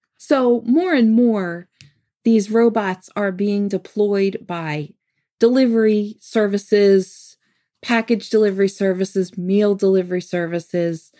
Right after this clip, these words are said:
and landscaping, lots of different applications where these robots, these autonomous robots are being used.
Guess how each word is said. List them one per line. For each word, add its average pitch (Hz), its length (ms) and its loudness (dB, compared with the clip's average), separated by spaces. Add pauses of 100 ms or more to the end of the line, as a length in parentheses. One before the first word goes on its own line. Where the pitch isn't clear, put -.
(360)
and 160 600 -10 (340)
landscaping, 190 1500 0 (320)
lots 294 320 -2
of 302 160 0
different 247 520 -2 (800)
applications 190 1080 0
where 180 180 0
these 185 300 0
robots, 170 800 -2 (440)
these 180 240 -4
autonomous 185 760 -4
robots 165 480 -4
are 160 360 -10 (960)
being 214 380 2
used. 160 640 -2